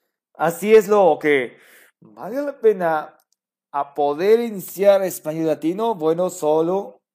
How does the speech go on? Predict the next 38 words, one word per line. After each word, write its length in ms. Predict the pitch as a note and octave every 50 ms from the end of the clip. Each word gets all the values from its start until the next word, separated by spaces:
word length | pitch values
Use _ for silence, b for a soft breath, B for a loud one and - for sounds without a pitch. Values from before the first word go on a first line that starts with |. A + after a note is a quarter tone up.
| _ _ _ _ _ _ _
solo 380 | _ - - - B2+ B2 B2+ C3+
decimos 440 | D3+ D#3 D3 F3 E3 D#3 D#3 C#3+ C3
a 120 | A#2+ -
todos 240 | - A#2 A#2 B2 B2+
nosotros, 580 | C3+ C3 - - E3+ E3 D3+ D3 D#3 D3+ C3 A#2+
a 180 | A2+ A2 -
todos 220 | _ B2 C3 B2+ -
ustedes 260 | - - D3+ C#3 C3
lo 140 | C3+ B2+ A#2+
que 60 | A#2
están 220 | A2 - B2+ B2+
viendo, 260 | D3 D3 C3+ C3+ C3
¿saben? 520 | B2+ - A#2 A2+ A#2 C3+ E3 F#3+ - - _ _ b b b b b b b b b _
Ya 420 | _ - - C3+ C3+ B2+ C3 C3+
la 200 | C3+ C3+ C3 C3
van, 400 | B2+ B2 B2 A#2+ A#2 A#2 B2 A#2+
ya 80 | A#2 C3+
la 80 | C3 B2+
van 160 | B2 B2+ C3
a 40 | B2+
explicar, 840 | - - - C3+ - - _ _ E3 D#3+ D#3+ D3+ - - - _ _ _
explicar 580 | C#3+ C#3 - _ D#3 D#3 D#3 - F#3 F3 E3
a 80 | D3+ C#3+
todos 420 | - D#3 D#3+ F3 F#3+ F#3 - - b b b b b b b b b _ _
lo 280 | - C#3 C3+ C#3 B2+
que 100 | - C#3
están 500 | C3 C3 - D3 C#3 D3 D#3+ D#3+ D3+ D3
viendo, 560 | D3+ E3+ F3 F3+ F3 F3+ F3+ F3+ E3+ C#3+ B2
lo 100 | G#2 G#2
que 60 | G#2 A2+
están 180 | - B2+ B2+
viendo 300 | C#3 C#3 D3 D3 D3 D3
para 320 | C#3+ C#3+ C#3 C3 C3+ - _
todos, 340 | E3 D3+ D3+ D3+ E3 E3
así 340 | D3 C3+ C3+ C3 - C3+ C3+
que 180 | C3+ C#3+ C#3 C3
ya 180 | B2+ B2+ B2
saben. 500 | B2 - F3+ G#3+ G#3+ F#3+ C#3+ - - -